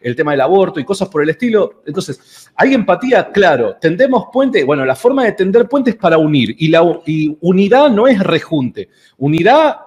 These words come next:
es unidad, unidad de criterios, unidad de fe, una sola fe.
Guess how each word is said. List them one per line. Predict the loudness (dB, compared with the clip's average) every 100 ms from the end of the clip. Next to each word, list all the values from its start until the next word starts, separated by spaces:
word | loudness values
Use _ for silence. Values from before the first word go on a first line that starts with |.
| -10
es | -8 -6
unidad, | -2 0 2 0
unidad | -2 0 2
de | 0
criterios, | -2 -2 2 2 0
unidad | -2 0 2
de | 2
fe, | 2 2 4
una | 2 -2
sola | -2 -2 0
fe. | 0 -2 -2